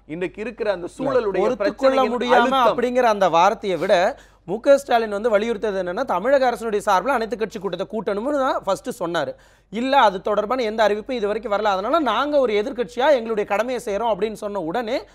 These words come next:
Speaker 2: அவங்களுக்கான மதிப்பை கொடுத்து "நாங்களே கூட்டுறோம்" அப்படிங்கறது கூட்டுறாங்க. அப்புறம் எப்படி நீங்க இந்த ஒரு வார்த்தையை
Speaker 1: நீங்க
Speaker 2: உபயோகப்படுத்த
Speaker 1: அரசு
Speaker 2: முடியும்?
Speaker 1: என்பது தானாக செயல்பட வேண்டுமா அல்லது மற்றவர்கள் சொல்லி செயல்பட வேண்டுமா? அதை தான்
Speaker 2: எதிர்க்கட்சி,
Speaker 1: சொல்றேன்.
Speaker 2: எதிர்க்கட்சி
Speaker 1: இப்ப
Speaker 2: அப்படிங்கிற அந்த எதிர்க்கட்சியினுடைய நிலை என்ன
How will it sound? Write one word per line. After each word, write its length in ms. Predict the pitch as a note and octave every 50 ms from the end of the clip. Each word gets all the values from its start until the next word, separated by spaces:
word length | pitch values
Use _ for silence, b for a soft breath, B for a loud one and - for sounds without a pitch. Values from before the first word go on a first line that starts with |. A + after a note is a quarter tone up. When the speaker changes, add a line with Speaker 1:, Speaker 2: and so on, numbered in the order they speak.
| b b b b b b
Speaker 2:
அவங்களுக்கான 560 | G#3 C4 D4 C#4 D4 C#4+ - D4+ C4 A#3+ A#3
மதிப்பை 300 | G#3+ G#3+ A#3 A3+ A#3 G#3
கொடுத்து 300 | - G#3+ G3 G3 D#4 E4
"நாங்களே 440 | D4 B3+ B3 B3 A#3+ A#3+ A#3+ C4 C#4
கூட்டுறோம்" 580 | C4+ - A3 A3 A3 - - G#3+ A#3+ A#3+ A3+
அப்படிங்கறது 400 | F3+ E3 - - G#3 G#3 A#3 A#3 G#3+ G3+
கூட்டுறாங்க. 220 | G3 - F3+ F#3
அப்புறம் 300 | G#3 G#3 G#3 A#3 B3+ C4
எப்படி 140 | - C4+ C4
நீங்க 160 | B3 A#3 G#3+
இந்த 140 | G3+ G3 G3
ஒரு 100 | F#3 F3
வார்த்தையை 380 | E3+ F3 F#3 - F#3 D#3+ D#3
Speaker 1:
நீங்க 140 | D#3+ D#3+ D3+
Speaker 2:
உபயோகப்படுத்த 140 | D3 C#3 C3+
Speaker 1:
அரசு 220 | C#3+ E3 G3 B3
Speaker 2:
முடியும்? 240 | - - G#3+ G3 F#3
Speaker 1:
என்பது 300 | F3+ F3+ F3 F3 F#3 E3+
தானாக 460 | - D3+ D3 D#3+ E3 E3+ E3+ F3 F3
செயல்பட 460 | E3+ - E3 D#3+ D#3+ E3 D#3 D#3 D3+ D3
வேண்டுமா 340 | C#3+ C3+ C3+ C3+ C#3 D3+
அல்லது 240 | E3 E3 D#3 D3 C3+
மற்றவர்கள் 540 | B2+ B2 B2 _ E3+ E3+ D#3+ D3 D3+ D3 C#3
சொல்லி 260 | - - D3 C#3 D3
செயல்பட 400 | C#3+ - B2+ B2+ B2 A#2 A2+ A2+
வேண்டுமா? 300 | A2+ A2+ G#2 G#2 G#2+ A2+
அதை 200 | A#2+ D3 E3+ G3
தான் 100 | A3+ A#3+
Speaker 2:
எதிர்க்கட்சி, 540 | D#4 C#4 D4+ D4+ - - - D4+ D4 D4+ D4
Speaker 1:
சொல்றேன். 40 | - - -
Speaker 2:
எதிர்க்கட்சி 520 | G3+ G#3 A#3+ D4 D4+ C#4 C#4+ A3+ - -
Speaker 1:
இப்ப 140 | D4 D4 C4
Speaker 2:
அப்படிங்கிற 580 | - - A#3 A3+ A#3 A3 G#3+ G#3+ B3 C#4+ D#4+ D4
அந்த 420 | G#3 F#3 F#3 F#3 F#3 F3+ E3+ D#3+ D#3+
எதிர்க்கட்சியினுடைய 760 | E3+ F#3+ C#4 C4+ C4+ C4+ - C4+ B3 A#3 A#3 A3 G#3+ G3+ F3
நிலை 340 | D#3+ E3+ G3+ B3+ C#4 B3+ -
என்ன 460 | E3 F3 E3+ F#3 G3 F#3 G3 A3+ C4